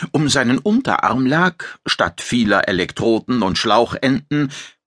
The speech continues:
ein Diagnoseband. Lautlos glitt die Sertaube herunter, schob sich goldglänzend über Kopf und Schultern des kurzhaarigen Akoniden. Atlan schlug die Beine übereinander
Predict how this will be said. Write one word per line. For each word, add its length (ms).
ein 160
Diagnoseband. 1000
Lautlos 800
glitt 320
die 100
Sertaube 760
herunter, 600
schob 460
sich 240
goldglänzend 1040
über 200
Kopf 420
und 160
Schultern 440
des 200
kurzhaarigen 760
Akoniden. 720
Atlan 340
schlug 260
die 120
Beine 320
übereinander 880